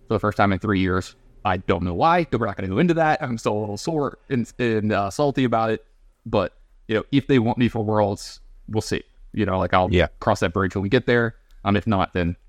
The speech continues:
Speaker 1: I don't have anything left this year with that, with that game as well. And then I think after this weekend, once this weekend's over, 'cause I'm having to do, like, a decent bit of studying, 'cause there's actual cards I've never seen before in Vintage Cube because they're, they're, uh,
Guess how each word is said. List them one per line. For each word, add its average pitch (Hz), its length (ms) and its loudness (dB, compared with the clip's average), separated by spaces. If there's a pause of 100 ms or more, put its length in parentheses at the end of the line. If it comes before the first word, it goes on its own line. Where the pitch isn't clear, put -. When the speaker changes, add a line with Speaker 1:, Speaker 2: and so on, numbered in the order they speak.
Speaker 1:
I 87 100 4 (140)
don't 90 160 0
have 85 120 2
anything 80 200 -2
left 76 220 -4 (420)
this 101 180 -2
year - 180 -4 (100)
with - 120 -10
that, 85 240 2
with 110 100 0
that 90 160 4
game 87 220 0
as 87 100 -6
well. 123 320 4 (680)
And 123 140 2
then 120 180 0
I 101 100 -6
think 202 400 0
after 151 280 2
this 131 180 -4
weekend, 147 480 0
once 110 320 0
this - 180 -2
weekend's 117 240 2
over, 117 360 0
'cause 104 180 -2
I'm 98 100 2
having 98 200 2
to 95 80 0
do, 95 220 0
like, - 160 -6
a 92 60 -6
decent 92 240 -4
bit 90 80 -2
of 85 80 -6
studying, 92 640 -2
'cause 98 260 -4 (240)
there's 123 120 0
actual 143 260 2
cards 143 340 0
I've 110 60 -4
never 101 160 -2
seen 147 240 2
before 92 360 -2
in 85 60 -2
Vintage 82 320 -4
Cube 87 200 -2
because 90 180 -2
they're, 82 180 -2 (360)
they're, 90 280 2
uh, 82 220 -2